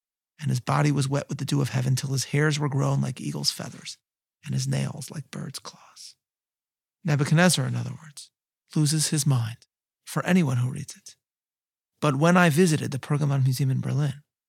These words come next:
I saw that the museum had not only reconstructed the city gate, as well as what was known as Nebuchadnezzar's processional way,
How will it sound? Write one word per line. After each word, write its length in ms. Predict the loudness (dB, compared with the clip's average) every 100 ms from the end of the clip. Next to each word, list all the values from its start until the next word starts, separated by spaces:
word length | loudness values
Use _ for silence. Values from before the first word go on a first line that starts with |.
| _ -6
I 160 | 4 4
saw 240 | 6 2
that 120 | 0
the 60 | 2
museum 360 | 2 2 2
had 100 | 2
not 200 | 2 2
only 180 | 4 4
reconstructed 680 | 2 2 0 0 -2 -2 -6 0
the 140 | 2
city 300 | 4 4 2
gate, 440 | 2 2 2 -4 -10 _ _ _ _ -2
as 120 | 2
well 240 | 6 6
as 140 | 6 4
what 80 | 0
was 140 | 2
known 320 | 2 4 2
as 140 | 0 -2
Nebuchadnezzar's 600 | -2 0 -2 0 -2 -6
processional 840 | -4 -4 -2 0 0 0 0 0
way, 400 | 2 0 -2 -6